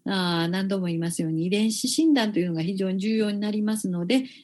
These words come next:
えー、紹介してきていただくと良いかなというふうに思います。で、えー、ファックスで、えーっと、受け付けておりますので、ホームページにも載っておりますので、えー、月曜日、火曜日というのが主に、あの、色素変性の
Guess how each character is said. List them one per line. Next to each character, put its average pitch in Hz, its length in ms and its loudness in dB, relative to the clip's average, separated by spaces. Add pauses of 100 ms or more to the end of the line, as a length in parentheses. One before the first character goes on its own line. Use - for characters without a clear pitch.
え 185 60 -2
ー、 156 380 4
紹 165 280 2
介 170 220 0
し - 100 -8
て 214 420 2
き - 100 -14
て - 100 0
い 170 100 2
た 180 100 0
だ 180 100 -2
く 180 180 -12
と 262 220 4
良 175 160 2
い 156 100 -2
か - 260 -6
な 208 200 -2
と 185 140 -2
い 151 80 0
う 160 40 -6
ふ 175 40 -4
う 220 40 -2
に 214 120 -2
思 147 140 -2
い 190 40 -6
ま - 160 -6
す。 139 180 -10 (600)
で、 233 160 0 (320)
え 220 80 4
ー、 220 60 2
フ 285 100 4
ァ - 20 6
ッ 302 120 6
ク - 120 -4
ス 262 180 -2
で、 254 320 2
え 170 120 2
ー 160 60 -4
っ - 20 -14 (120)
と、 147 220 0
受 165 240 -4
け 160 140 0
付 165 180 -2
け 160 60 -10
て 165 80 -2
お 165 40 0
り 165 60 -2
ま 175 160 -4
す 180 140 -6
の 180 100 -4
で、 233 220 2
ホ 240 240 0
ー - 20 2
ム 220 80 0
ペ 233 200 2
ー 226 40 -4
ジ 233 80 -2
に 277 100 4
も 240 320 2
載 175 120 -2
っ - 20 -12
て - 160 -6
お 170 60 0
り 170 80 -4
ま 175 160 -4
す 180 100 -8
の 165 160 -4
で、 226 220 -2 (340)
え 165 60 -6
ー、 165 160 -4
月 233 320 0
曜 233 180 2
日、 185 120 -2
火 196 120 -4
曜 226 240 0
日 170 120 -2
と 151 120 -2
い 170 80 0
う 202 60 0
の 240 80 0
が 165 160 -2
主 160 180 0
に、 143 220 -2 (120)
あ 135 80 -4
の、 - 380 -8 (380)
色 - 260 -10
素 160 100 -4
変 156 240 -4
性 190 180 -2
の 220 320 -4